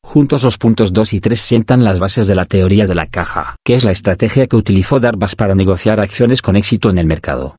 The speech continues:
Crea un cuadro alrededor de un valor específico, por ejemplo un recuadro del siete once alrededor de esta acción sueca llamada Fingerprint Cards en marzo de dos mil quince. Si la acción se mueve a una casilla más alta,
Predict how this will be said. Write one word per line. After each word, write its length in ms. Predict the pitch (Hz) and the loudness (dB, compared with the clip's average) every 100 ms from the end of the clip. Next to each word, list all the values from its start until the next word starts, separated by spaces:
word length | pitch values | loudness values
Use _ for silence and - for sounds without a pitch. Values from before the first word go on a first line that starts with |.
| - | 0
Crea 200 | 113 113 | 2 2
un 80 | |
cuadro 360 | 110 98 101 101 | 0 -2 0 0
alrededor 480 | 87 92 85 92 101 | 0 0 0 0 0
de 80 | 92 | 0
un 80 | |
valor 300 | 87 92 110 | 0 2 2
específico, 800 | 123 - 104 120 113 - 73 - _ | 0 -2 -2 -2 -4 -6 -6 -6 _
por 180 | 101 98 | 0 0
ejemplo 360 | 90 107 110 | 0 -2 0
un 120 | 104 95 | 0 0
recuadro 440 | 98 143 151 147 | 0 0 2 2
del 140 | 104 98 | 2 0
siete 320 | - 139 107 | 0 0 2
once 220 | 110 101 | 2 0
alrededor 500 | 90 85 87 90 104 | -2 0 0 2 0
de 80 | 90 | -2
esta 180 | - 113 | -2 -2
acción 260 | - 117 | -2 -2
sueca 380 | - 87 78 107 | -2 -2 0 2
llamada 360 | 107 95 101 107 | 2 2 0 0
Fingerprint 760 | 107 95 - 90 101 107 110 | 0 0 -2 -4 0 2 2
Cards 340 | - 110 101 101 | 0 -2 -2 0
en 100 | 95 | 0
marzo 300 | 113 - 92 | 0 0 0
de 100 | 87 | 2
dos 180 | 104 | 2
mil 160 | 104 101 | 2 0
quince. 500 | - 80 - 73 - _ | -2 -4 -4 -8 -10 _
Si 180 | - 110 | -2 0
la 120 | 104 | 0
acción 280 | 107 143 151 | 0 0 2
se 160 | 110 | 2
mueve 240 | 101 113 117 | 2 2 2
a 80 | 101 | 2
una 200 | 101 90 | 2 0
casilla 360 | 92 - 127 | -2 0 2
más 220 | 120 113 | 2 0
alta, 360 | 90 80 85 73 | -6 -8 -10 -12